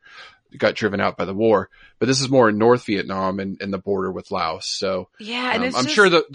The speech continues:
Speaker 1: I'm sure the war had some effect on 'em. I mean, I'm not being like, "Oh, you know,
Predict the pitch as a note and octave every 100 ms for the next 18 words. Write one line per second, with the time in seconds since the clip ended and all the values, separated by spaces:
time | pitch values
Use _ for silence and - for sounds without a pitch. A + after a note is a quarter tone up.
0 | E3 D#3 - G#3 F#3 C3 C3 C3 A#2+ A#2
1 | - A#2 G#2 - A2+ - F#2 G2 G2 G2+
2 | G2+ G2+ G2 - _ _ _ _ G#2+ G2+
3 | G2 F#2+ - G#2+ G2 F#2+ G2 - G#2 F#2